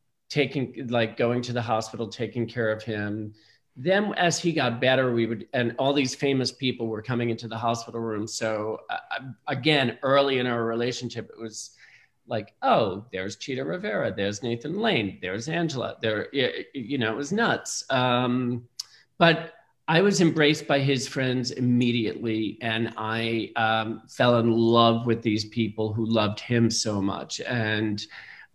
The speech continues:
uh, it just, it, it, our, really, it, there was never a difficult point in our relationship. We did, what did happen is that we be-, both became, uh, really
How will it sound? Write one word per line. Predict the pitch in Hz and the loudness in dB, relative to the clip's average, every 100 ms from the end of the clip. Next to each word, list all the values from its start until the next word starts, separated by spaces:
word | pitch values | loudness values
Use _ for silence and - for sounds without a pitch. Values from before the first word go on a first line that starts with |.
| - | 6
uh, | 117 117 113 - | 8 10 8 4
it | 175 | 0
just, | - 277 - - - | 4 4 2 -2 0
it, | 151 - | 0 2
it, | 156 170 - - - | 2 2 0 -8 4
our, | 151 185 185 - - - 123 165 - - | 8 8 6 -2 -14 -8 -8 -8 -12 -8
really, | 170 226 262 247 196 175 - | 0 4 6 6 4 2 -4
it, | 160 - - | -6 -6 4
there | 214 | 6
was | 220 180 | 6 6
never | 220 220 233 226 | 6 6 8 8
a | 185 | 6
difficult | 185 165 170 151 - - | 2 2 0 -2 -4 -16
point | - 170 156 - - | -2 2 2 0 -2
in | 135 | 2
our | 127 123 | 4 6
relationship. | 120 131 135 131 104 95 - - - - - - | 4 4 0 0 -4 -4 -8 -10 -20 -20 -10 4
We | 165 175 | 6 6
did, | 151 196 220 220 214 - - 143 _ | 4 8 10 10 8 -8 -16 -20 _
what | 165 160 180 180 | -6 2 2 4
did | 247 277 | 4 6
happen | 180 147 123 131 127 | 6 6 4 2 0
is | 131 127 | 2 2
that | 131 | 2
we | 143 139 | 4 2
be-, | 135 127 _ | 2 -2 _
both | - 190 196 | 6 6 4
became, | 170 165 156 147 143 139 _ _ _ _ _ _ _ - | 0 4 6 8 6 4 _ _ _ _ _ _ _ 4
uh, | 135 135 120 | 8 8 4
really | 139 156 170 180 180 185 185 - | 4 8 8 8 4 2 0 -6